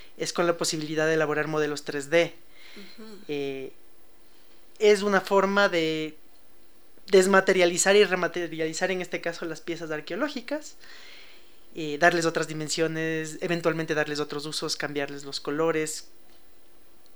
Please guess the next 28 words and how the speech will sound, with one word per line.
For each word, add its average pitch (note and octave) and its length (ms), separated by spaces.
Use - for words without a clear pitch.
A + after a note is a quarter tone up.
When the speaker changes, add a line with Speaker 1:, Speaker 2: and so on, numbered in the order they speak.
Speaker 1:
volverlos, E3 460
entre D#3 200
comillas, E3 380
si F3 100
queremos D#3+ 480
decirlo E3 400
así, E3+ 360
más E3+ 220
contemporáneas, D#3+ 800
acercarlos F3+ 840
hacia D3+ 320
nuestros D3 400
tiempos, F#3 560
sin A#3 220
por G3+ 140
esto G3 220
perder D3+ 260
la D3+ 100
forma. G#3 420
Eh, D#3 560
y G#3+ 140
nos G#3 160
permiten A#3 640
realizar, F#3 840
pues, F#3 320
también F3+ 440
ciertos F#3 340
ap-, F#3 120